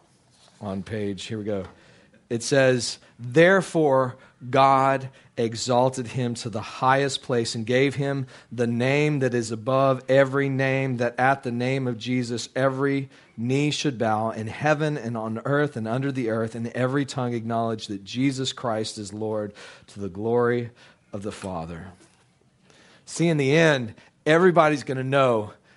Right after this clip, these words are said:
that even though Jesus may have looked foolish, he may have looked like a guy who just started some kind of failed ministry in,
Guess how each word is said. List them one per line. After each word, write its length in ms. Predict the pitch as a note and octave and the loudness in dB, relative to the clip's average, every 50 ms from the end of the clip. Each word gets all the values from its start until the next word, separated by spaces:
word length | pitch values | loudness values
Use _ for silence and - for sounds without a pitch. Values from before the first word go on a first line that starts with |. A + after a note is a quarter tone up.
| _ _ _ - | _ _ _ -6
that 160 | B2+ C3+ C#3 | -2 2 2
even 280 | D3+ F3+ F3+ F#3 F3 E3+ | 4 4 4 4 4 6
though 180 | F3 F3 E3+ | 6 6 4
Jesus 440 | C#3 B2 D#3+ F3 E3 D#3 D#3 C#3 - | 4 4 4 4 4 4 2 -2 0
may 160 | D3+ D3+ D#3 | 2 2 4
have 140 | D#3 C#3 C3 | 4 2 2
looked 220 | C#3+ D#3+ D#3+ D#3 | 2 2 2 0
foolish, 400 | - - - D#3 D#3 D#3+ D#3+ D#3+ | -2 -4 0 2 2 2 2 2
he 100 | - E3+ | 0 0
may 140 | D#3+ D#3+ D#3+ | 2 4 4
have 120 | D#3+ D3 C#3+ | 4 4 4
looked 180 | D#3+ D#3 - | 2 2 4
like 160 | D#3 C#3+ - | 2 2 2
a 40 | D3+ | 0
guy 280 | C3 D3 D3 D#3 D#3 D3+ | 0 2 2 4 2 2
who 120 | D3 C3 | 0 -2
just 180 | B2 D3+ C3+ - | -2 -4 -4 -2
started 320 | - D#3+ D#3 D3 D3 D3 | 0 2 2 2 2 0
some 200 | - D#3+ D3+ D3 | -2 -2 -4 -2
kind 200 | - - D3+ C#3+ | -2 -2 -2 -2
of 80 | A#2+ - | -2 -2
failed 380 | - D3+ D3 D3+ D#3 D3+ C#3 | 0 2 4 4 4 2 2
ministry 540 | C#3 D3 D#3 D#3 D3+ - - D#3 D3+ D3 C3+ | 0 0 0 0 -2 -2 -2 0 0 0 0
in, 180 | A#2+ A2+ G#2+ | 0 -2 -6